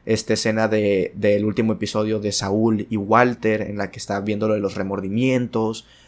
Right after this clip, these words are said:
O sea, como que aporta más ese tipo de escenas que el cómo los vuelven a presentar. O sea, eso sí, yo en lo personal sí lo sentí como un poco de,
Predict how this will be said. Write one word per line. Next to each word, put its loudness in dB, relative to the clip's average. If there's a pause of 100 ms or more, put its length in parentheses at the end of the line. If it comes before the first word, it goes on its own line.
O -8
sea, 4
como 2
que 0
aporta 0
más 0
ese 0
tipo 0
de 8
escenas -4
que -2 (400)
el 2
cómo 4
los 4
vuelven 4
a 0
presentar. -2
O 0
sea, -4
eso -6
sí, -2
yo 4 (100)
en 4
lo 0
personal 2
sí -2
lo 0
sentí -6
como -4
un -6
poco 2
de, 2